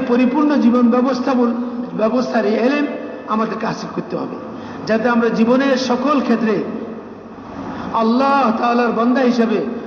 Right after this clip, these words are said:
হযরত মুহাম্মদ মুস্তাফা সাল্লাল্লাহু আলাইহি ওয়াসাল্লামের আখিরি নবীর খাতামুল আম্বিয়ার উম্মত হিসেবে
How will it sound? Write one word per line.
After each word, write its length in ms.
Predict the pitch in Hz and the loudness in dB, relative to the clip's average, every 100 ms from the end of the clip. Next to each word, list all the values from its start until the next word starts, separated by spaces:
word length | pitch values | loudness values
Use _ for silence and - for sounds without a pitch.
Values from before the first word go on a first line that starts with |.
| - 185 | -8 -6
হযরত 300 | 185 269 233 | -2 -2 0
মুহাম্মদ 400 | 262 240 240 240 | 0 2 2 2
মুস্তাফা 720 | 220 - 226 175 226 220 180 | 0 0 -2 0 2 2 0
সাল্লাল্লাহু 640 | - 240 233 226 233 208 | 0 2 4 4 4 4
আলাইহি 120 | 214 | 2
ওয়াসাল্লামের 420 | 208 247 233 208 - - - - | 0 0 2 0 -2 -8 -10 -8
আখিরি 460 | - 247 - 254 240 | -2 -2 0 2 2
নবীর 320 | 220 233 226 - - - - - | 4 4 2 0 -6 -8 -10 -8
খাতামুল 440 | 233 240 240 233 226 | -4 -2 0 0 2
আম্বিয়ার 380 | 220 233 247 | 0 2 2
উম্মত 300 | 220 240 294 | 2 4 4
হিসেবে 340 | 233 226 226 | 2 2 2